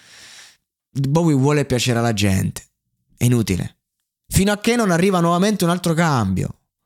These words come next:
Ancora, non, deve ritrovare ancora se stesso. Insomma, è una cosa che non finisce mai.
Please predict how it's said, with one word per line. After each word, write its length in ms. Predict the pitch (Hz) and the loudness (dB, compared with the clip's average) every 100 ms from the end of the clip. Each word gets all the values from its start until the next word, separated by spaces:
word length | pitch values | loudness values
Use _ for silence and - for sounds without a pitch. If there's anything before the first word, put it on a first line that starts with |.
| _ | _
Ancora, 720 | - 180 - 185 151 113 104 | -2 0 0 0 2 0 0
non, 680 | 110 131 131 131 131 131 135 | 0 0 0 0 -2 -4 -6
deve 300 | 147 175 190 | -2 0 2
ritrovare 400 | 170 165 180 190 | 0 0 0 0
ancora 300 | 175 175 185 | 0 0 0
se 120 | 175 | 2
stesso. 520 | 170 - 156 120 107 156 | 0 0 0 0 0 -2
Insomma, 480 | 160 165 139 120 - - - - - | 0 0 0 -2 -6 -14 -20 -20 -14
è 220 | - 147 | -4 0
una 280 | 151 151 147 | 0 0 0
cosa 280 | 151 147 131 | 0 0 0
che 100 | 127 | 2
non 140 | 127 | 0
finisce 460 | 123 127 123 - 123 | 0 0 0 0 0
mai. 460 | 117 101 92 95 | 2 2 2 0